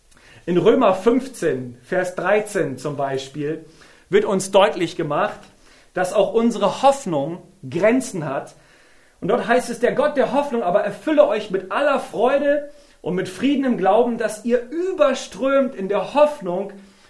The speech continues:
wodurch? Durch die Kraft des Heiligen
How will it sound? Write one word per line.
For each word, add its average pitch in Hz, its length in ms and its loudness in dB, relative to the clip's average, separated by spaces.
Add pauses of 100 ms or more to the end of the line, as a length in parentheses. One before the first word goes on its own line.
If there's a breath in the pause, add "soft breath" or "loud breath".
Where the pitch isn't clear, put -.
(100)
wodurch? 226 480 0
Durch 180 180 0
die 156 140 -12
Kraft - 580 -2 (480 soft breath)
des - 280 -10
Heiligen 143 540 -6